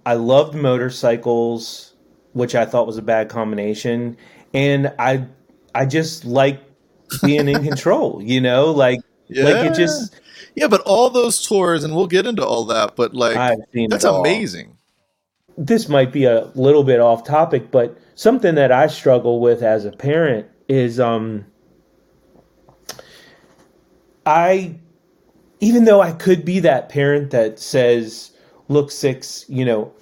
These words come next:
Speaker 1: I'm the parent. That's why. I'm the adult.
Speaker 2: Mm-hmm.
Speaker 1: That's why." Like, you could, you could, you could power through that if you wanted, if you wanted to be that parent.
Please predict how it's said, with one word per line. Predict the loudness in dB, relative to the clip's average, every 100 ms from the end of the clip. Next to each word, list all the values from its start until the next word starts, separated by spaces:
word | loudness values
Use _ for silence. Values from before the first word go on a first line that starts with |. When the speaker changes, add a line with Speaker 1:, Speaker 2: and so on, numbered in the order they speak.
| _
Speaker 1:
I'm | -2 -2 -2
the |
parent. | -6 -4 -4 -2
That's | -2 -2 -6
why. | -8 -8 -12 _ _ _ -2
I'm | 0 2
the | 2
adult. | 2 2 0 -4 _ _
Speaker 2:
Mm-hmm. | -6 0
Speaker 1:
That's | 0 -2 -4
why." | -6 -6 -14 -4
Like, | -4 -2
you | -4
could, | -2 -4 0
you | 0 2
could, | 0 -4
you | -4 -2
could | -4 -6
power | -4 0 2 0 -2
through | -4 -4 0
that | 0 0
if | -4 -6
you | -6
wanted, | -4 -4 -2 -2
if | -2
you | -2
wanted | 0 -2 -4
to | -8
be | -4
that | -2 -2 -2
parent. | -4 -4 -8